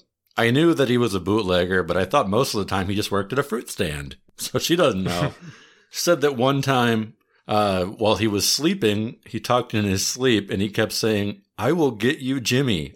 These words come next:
Speaker 1: I will get you, Jimmy."
Speaker 2: <laughs> It's a weird thing to remember, but
Speaker 1: But she doesn't know who Jimmy was.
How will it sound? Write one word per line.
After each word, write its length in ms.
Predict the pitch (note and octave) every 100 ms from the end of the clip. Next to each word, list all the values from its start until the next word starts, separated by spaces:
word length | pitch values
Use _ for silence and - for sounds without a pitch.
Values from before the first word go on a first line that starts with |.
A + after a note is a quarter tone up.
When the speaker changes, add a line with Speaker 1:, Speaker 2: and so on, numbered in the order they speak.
| -
Speaker 1:
I 160 | A2+ D3
will 200 | F#2+ E2+
get 320 | F#2 B2 C#3+
you, 160 | C3+ D3
Jimmy." 460 | A#2 B2 F#2 D#2 -
Speaker 2:
<laughs> 420 | - - - -
It's 80 | -
a 80 | C#3+
weird 380 | B2+ B2+ A#2+
thing 240 | B2+ B2 A2+
to 80 | A2+
remember, 640 | A2+ G#2+ A2+ A#2 G#2+ G#2+
but 320 | A#2 A2 A2 -
Speaker 1:
But 120 | A#2
she 100 | C3
doesn't 240 | C#3 C#3 C3
know 120 | A#2+
who 100 | A#2
Jimmy 340 | G#2 C#3 C3+ G#2
was. 460 | F#2 F#2 A#2 -